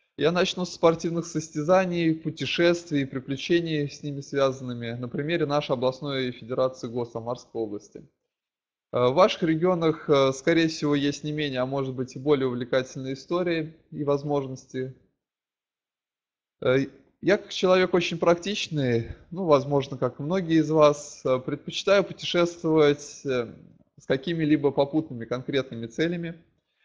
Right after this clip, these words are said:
Не просто поглазеть, походить по окрестностям,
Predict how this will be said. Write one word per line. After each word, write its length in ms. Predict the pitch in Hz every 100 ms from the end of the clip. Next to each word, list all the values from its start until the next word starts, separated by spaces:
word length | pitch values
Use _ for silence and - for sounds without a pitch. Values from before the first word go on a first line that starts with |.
| _ _
Не 100 | 143
просто 640 | 139 165 185 190 - 170 160
поглазеть, 720 | 151 139 143 135 165 175 -
походить 380 | - 147 143 143
по 100 | 131
окрестностям, 840 | 131 160 170 160 151 - 143 135